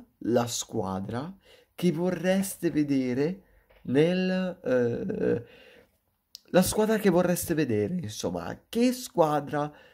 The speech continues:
eh, con che squadra volete che io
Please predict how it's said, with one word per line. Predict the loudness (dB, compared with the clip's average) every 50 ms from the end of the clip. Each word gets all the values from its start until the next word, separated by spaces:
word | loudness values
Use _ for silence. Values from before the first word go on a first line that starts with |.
| _ _ _ _ _
eh, | -4 -2 -2 0 0 -2 -4 -6 -10 -12 -16 -18 _ _ _ _
con | 4 6 6 6 4
che | 0 -4
squadra | -4 -4 -2 0 0 0 2 2 0 -2
volete | -2 0 -2 -2 -2 -4 -4 -8
che | -6 -4 -4
io | -2 0 0 0 0 0 -2 -10 _